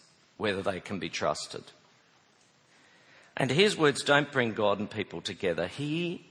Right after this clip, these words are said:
is in the business of tearing people and,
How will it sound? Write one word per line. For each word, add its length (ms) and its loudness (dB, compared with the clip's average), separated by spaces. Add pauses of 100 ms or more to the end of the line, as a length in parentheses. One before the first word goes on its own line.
is 220 -2
in 160 -4
the 40 -6
business 520 -2
of 180 -12
tearing 540 -4
people 600 -8
and, 320 -8